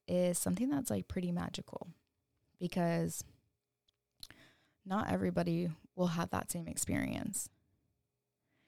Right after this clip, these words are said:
And it's like, this is your reminder that you're betting on yourself. Like, you are betting on you.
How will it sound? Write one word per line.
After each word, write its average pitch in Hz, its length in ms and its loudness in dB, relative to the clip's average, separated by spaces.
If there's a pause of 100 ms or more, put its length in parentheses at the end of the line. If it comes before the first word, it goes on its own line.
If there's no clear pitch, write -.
(680)
And 180 560 6
it's 180 200 4
like, 190 320 4 (1300)
this 185 200 4
is 247 140 6
your 247 140 8
reminder 180 460 6
that 175 160 4
you're 175 160 6
betting 165 480 2
on - 120 4
yourself. - 600 0 (1900)
Like, 170 200 -4
you 190 540 4
are 180 160 4
betting 170 680 4 (1600)
on 180 200 6
you. 170 260 2